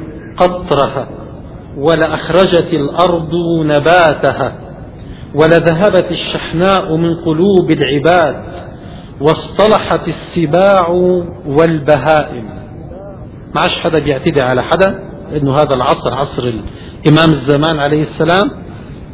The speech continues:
ليس فقط بين البشر بل أيضاً بين الحيوانات. البهائم لا تتقاتل،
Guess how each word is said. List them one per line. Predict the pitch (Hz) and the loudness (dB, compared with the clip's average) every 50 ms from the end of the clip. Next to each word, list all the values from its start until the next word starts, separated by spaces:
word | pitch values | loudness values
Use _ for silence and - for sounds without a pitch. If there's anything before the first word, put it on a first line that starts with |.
| - - - | -18 -4 0
ليس | 160 170 160 - 170 196 208 190 - 190 | 0 0 2 4 4 4 4 4 2 0
فقط | 180 - 190 185 180 156 143 139 147 | 2 2 0 2 2 -2 -2 0 0
بين | 170 175 165 165 | 2 2 2 2
البشر | 156 147 143 160 180 - - 202 202 214 208 - 151 147 | 0 0 2 0 0 2 2 2 2 2 0 -4 -2 -2
بل | 156 156 147 170 185 | -2 0 2 0 0
أيضاً | 185 170 165 160 | 2 2 0 -2
بين | 160 147 147 180 202 196 170 165 | -2 0 2 2 2 2 2 0
الحيوانات. | 156 143 - - - 160 156 156 156 156 151 151 156 175 196 220 226 - - - - - - - - - - - - - - - - - 175 | -2 -4 -4 -4 -2 -2 0 0 0 0 0 0 0 0 0 0 -2 -6 -10 -12 -12 -12 -12 -16 -16 -16 -16 -16 -18 -18 -18 -18 -2 2 2
البهائم | 185 175 156 180 165 147 143 202 220 214 190 - 160 156 151 143 127 110 - - - | 4 6 6 4 4 4 4 4 4 4 2 0 -4 -4 -4 -6 -8 -8 -10 -14 -8
لا | - 156 170 | -4 -2 -2
تتقاتل، | 175 - 180 165 180 165 - - 180 190 180 - 196 208 | 0 -2 -2 -2 -2 -4 -2 -2 -2 -2 -2 -4 -6 -6